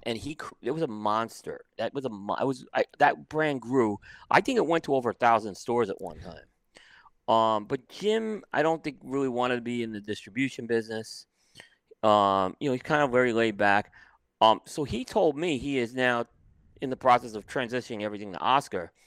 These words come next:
Um, they're calling it kind of a merger. Um, and, um, Jim was at the booth, so that's why you're seeing Oscar Valladares promote the Leaf by Oscar more now.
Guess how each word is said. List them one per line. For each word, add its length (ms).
Um, 240
they're 80
calling 320
it 60
kind 180
of 60
a 60
merger. 480
Um, 680
and, 540
um, 600
Jim 220
was 100
at 100
the 60
booth, 360
so 280
that's 240
why 160
you're 120
seeing 440
Oscar 320
Valladares 560
promote 320
the 80
Leaf 200
by 140
Oscar 320
more 220
now. 160